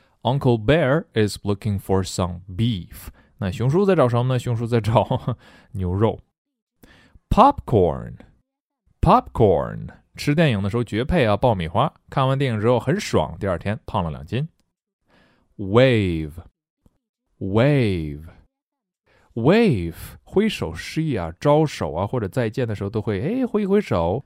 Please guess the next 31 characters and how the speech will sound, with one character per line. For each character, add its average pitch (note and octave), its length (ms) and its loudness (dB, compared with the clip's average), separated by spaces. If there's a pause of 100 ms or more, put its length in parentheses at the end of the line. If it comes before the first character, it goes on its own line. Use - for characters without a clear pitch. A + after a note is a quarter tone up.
像 C3+ 200 2
那 C3 80 -2
个 B2+ 60 0
徐 C#3+ 160 0
志 D3+ 140 -2
摩 A#2+ 260 0 (280)
，“我 D#2+ 560 0
挥 F#3 280 2
一 G#2+ 100 -2
挥 E2+ 240 -6
衣 D#2 300 -6
袖， A#2+ 460 -6
不 F2+ 100 -2
带 F2 260 0
走 B1 340 -10
一 F2 200 -8
片 A#2+ 320 -4
云 E2 180 -6
彩。” - 400 -12 (300)
I A2+ 160 0
wave E3 680 2
to - 80 -8
the F#2 100 -4
western G2+ 560 -2
sky, D2+ 920 -8 (120)
telling A#2+ 480 -2
us F2 140 -8
goodbye C#2 960 -10
quietly D2+ 800 -8
and - 200 -20
softly. - 960 -12